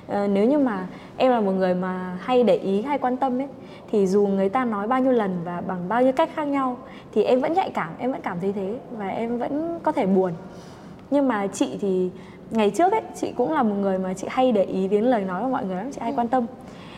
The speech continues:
Speaker 1: Thế nhưng mà sau khi mà chị là vào đại học ấy, hôm ngày đầu tiên đi nhận học và vào một cái lớp như thế này, xong có hai mươi sáu bạn ngồi với nhau. Xong rồi bỗng tự nhiên chị nghĩ là, "Ơ, chị đâu có quen ai đâu.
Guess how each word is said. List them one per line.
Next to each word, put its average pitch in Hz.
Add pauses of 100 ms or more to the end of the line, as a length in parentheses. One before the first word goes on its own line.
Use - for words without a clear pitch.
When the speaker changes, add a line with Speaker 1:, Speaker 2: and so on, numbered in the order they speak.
(440)
Speaker 1:
Thế 277
nhưng 285
mà 202
sau 254
khi 262
mà 185
chị - (920)
là 202
vào 196
đại 190
học 208
ấy, 339 (440)
hôm 285
ngày 208
đầu 202
tiên 254
đi 254
nhận 254
học 202 (240)
và 190
vào 185
một 180
cái 202
lớp 294
như 339
thế 254
này, 254
xong 240
có 202
hai 254
mươi 247
sáu 196
bạn 226
ngồi 196
với 202
nhau. 240 (440)
Xong 262
rồi 190 (320)
bỗng 320
tự -
nhiên 302
chị 302
nghĩ 311
là, 240 (340)
"Ơ, 311 (480)
chị -
đâu 277
có 302
quen 294
ai 285
đâu. 294